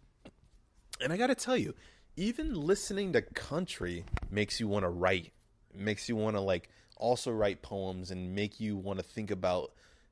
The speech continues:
that one girl that you fell so much in love with,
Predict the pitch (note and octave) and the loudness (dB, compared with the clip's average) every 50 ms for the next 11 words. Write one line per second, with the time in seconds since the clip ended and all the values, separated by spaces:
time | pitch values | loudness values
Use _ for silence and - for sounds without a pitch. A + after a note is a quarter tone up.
0 | _ _ - G2+ G#2+ A2+ - G2 G2+ G2+ A2+ D#3 F3 F3+ F3 C#3 C#3 D#3+ F3+ F#3+ | _ _ 2 4 4 4 4 0 0 2 4 4 4 2 0 2 2 4 6 6
1 | E3 A#2 G2 F#2 E2+ F2 F#2 F2 G2+ G#2+ C#3+ E3 E3 - - - - - - E3+ | 6 6 6 4 4 2 2 2 0 -2 -2 -2 -2 -4 -6 -12 -8 -2 0 2
2 | F3 E3+ C#3 G#2 F#2+ G2 - _ - - - - _ _ _ _ - - - - | 2 4 4 4 2 2 -2 _ -18 -20 -20 -20 _ _ _ _ -8 -4 0 2
3 | - C#3 E3+ F#3+ G#3+ A3 A3 - G#3+ F3+ C3+ G#2 F#2 F2 E2 D#2+ E2+ E2+ E2+ - | 4 4 4 4 2 0 0 0 -2 -2 2 2 2 2 2 2 -2 -2 -4 -4
4 | - - | -6 -14